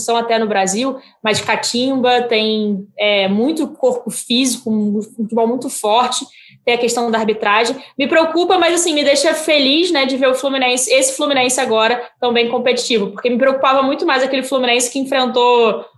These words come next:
o Corinthians, que enfrentou o Sport, que enfrentou até o Botafogo, por mais que fosse o mesmo time, né, eu tô falando de como o Fluminense tava jogando naquela época. Então, jogar uma competição difícil,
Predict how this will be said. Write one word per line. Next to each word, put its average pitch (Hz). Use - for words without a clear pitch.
o 214
Corinthians, 262
que 247
enfrentou 226
o -
Sport, 226
que 220
enfrentou 214
até 233
o 202
Botafogo, 226
por 220
mais 269
que -
fosse 247
o 226
mesmo 240
time, 285
né, 233
eu 220
tô 226
falando 226
de 226
como 240
o 240
Fluminense 240
tava 226
jogando 220
naquela 226
época. 196
Então, 196
jogar 214
uma 240
competição 240
difícil, 226